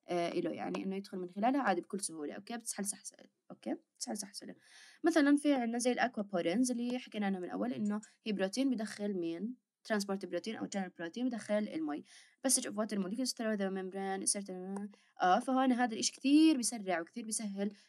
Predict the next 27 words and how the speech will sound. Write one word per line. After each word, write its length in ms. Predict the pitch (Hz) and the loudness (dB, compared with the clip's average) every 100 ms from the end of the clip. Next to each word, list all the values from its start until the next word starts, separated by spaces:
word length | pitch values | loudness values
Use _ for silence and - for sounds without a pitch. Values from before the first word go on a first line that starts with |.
| _ | _
إنه 120 | 202 196 | -2 -2
تدخل 360 | - - 196 | -4 -2 0
المي 280 | 185 185 190 | 0 -2 -4
على 440 | 180 175 175 - | -4 0 2 2
الخلية. 500 | 151 - 160 151 151 - _ _ _ _ _ _ _ _ _ _ _ _ _ - - - - | -4 -8 -6 -6 -8 -12 _ _ _ _ _ _ _ _ _ _ _ _ _ -18 -18 -18 -14
فبحكي 580 | - 214 214 202 - 311 | 4 6 6 4 2 4
لي 100 | 285 | 4
إنه 760 | - 214 208 202 185 180 170 | 2 0 2 4 4 2 0
الأكوابورين 1040 | - - 185 180 175 180 - 277 254 247 190 | -4 -4 0 0 2 2 4 4 4 2 2
الواحد 580 | 175 196 269 254 208 196 | 2 2 2 2 -2 -4
بقدر 220 | 202 214 | -6 -6
يسمح 540 | 196 208 240 208 202 | -4 -2 -2 -4 -4
لثلاثة 840 | 196 190 196 - _ 202 214 226 202 | 2 2 0 -10 _ 2 2 2 -2
بليون، 580 | 226 226 202 185 214 220 _ _ - | -2 0 2 2 0 -2 _ _ -4
ثلاثة 260 | 185 185 | -4 -2
مليارات 540 | 185 180 175 196 185 - | 0 2 4 2 0 -4
يعني، 340 | - 170 208 247 - - | -6 -4 -4 -6 -14 -4
من 60 | 185 | 2
الواتر 360 | 202 214 196 | 2 2 0
موليكيولز 420 | 190 208 214 233 | -2 -4 -2 -4
بير 180 | - 220 | -2 0
سكند 380 | 214 220 220 202 | 0 0 -2 -2
إنها 140 | 190 | -4
تدخل 240 | 185 - 196 | -6 -6 -2
على 400 | 185 180 180 - | 0 2 2 0
الخلية. 520 | 165 175 160 147 - _ _ _ _ _ | -6 -4 -4 -6 -10 _ _ _ _ _
أمم. 300 | 190 175 254 | -4 0 -2